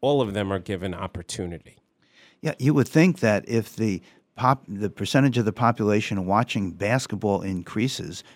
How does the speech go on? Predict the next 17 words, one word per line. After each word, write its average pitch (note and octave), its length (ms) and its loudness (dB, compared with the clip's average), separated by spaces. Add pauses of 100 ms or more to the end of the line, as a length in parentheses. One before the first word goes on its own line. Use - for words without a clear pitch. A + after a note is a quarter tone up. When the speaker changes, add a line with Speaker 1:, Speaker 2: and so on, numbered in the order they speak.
Speaker 2:
because G2 560 -2 (220)
more A2+ 440 4
people A#2+ 540 -2 (260)
are G#2 160 2
watching G2+ 540 0
women's A#2+ 380 2
basketball F#2 760 -2 (880)
and G2+ 240 -2 (100)
they G#2 200 0
had G2+ 100 0
never A2+ 240 4
watched A2 300 4
basketball G#2 560 0
at G2 60 2
all G#2+ 180 4
before, B2+ 420 2 (340)
that's C3+ 480 2